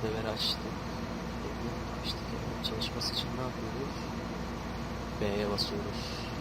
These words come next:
Çalıştık, biçer döverimiz.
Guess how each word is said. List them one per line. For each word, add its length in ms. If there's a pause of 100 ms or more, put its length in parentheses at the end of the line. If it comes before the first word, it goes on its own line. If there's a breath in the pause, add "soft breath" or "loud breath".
(1080)
Çalıştık, 440
biçer 300
döverimiz. 840